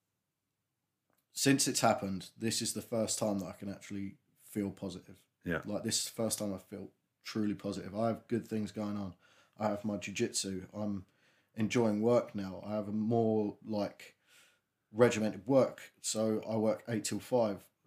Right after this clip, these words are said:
Speaker 2: Yeah.
Speaker 1: eh, eh, Monday to Friday. That's such a good, like, I get paid every two weeks. I know when my money's coming in. I know how much is there. I know what I can do. I have a girlfriend that's, like,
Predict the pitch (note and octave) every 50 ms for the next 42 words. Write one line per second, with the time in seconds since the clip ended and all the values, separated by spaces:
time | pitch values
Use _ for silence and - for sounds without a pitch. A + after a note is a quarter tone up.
0 | - F2 E2+ A2 A2 A2 - G#2+ - - - - A2 A2 A2+ A2 G2 G#2 G2 -
1 | - - B2 A2+ G#2+ F#2+ F2 F2+ F2 - _ _ _ _ _ _ - - - -
2 | - - - - - B2+ A#2+ - B2+ A2 F2+ F#2+ G#2 G2+ G2+ F#2 - - - _
3 | _ _ _ _ _ _ _ _ _ _ _ _ _ - F#2 A2+ A2+ G#2+ A2 -
4 | A#2+ G2 - - A#2 A2+ G#2+ A2+ G2+ G#2 G2 - A2+ A2 A2 G2 - - G2+ G2+
5 | A2 A#2 A#2 A#2 A#2+ A#2 A2+ A2+ A2 A2 G#2+ G#2+ G#2+ - - G#2+ G#2+ A2 A2 G#2
6 | - - G2+ G2 G#2 A2 G#2+ G2+ G#2+ A2 A2 G#2 - - G2 - G#2+ G2+ G2+ G#2
7 | G2 F#2+ - _ - - - - - _ _ _ G2 G2 G2+ A2+ A#2 A2 G#2 D2
8 | - - - G2+ G2 G2+ G#2 G2+ G#2 G2+ F#2+ - _ _ - - - _ _ _
9 | _ _ _ _ _ _ _ - A2+ A2 G#2+ G2+ - - _ _ _ _ _ _
10 | _ _ _ _ _ - A2+ - B2 A#2 A2 - A#2+ A2+ A2 G#2+ G2+ - - -
11 | A#2 G#2+ G#2 - - -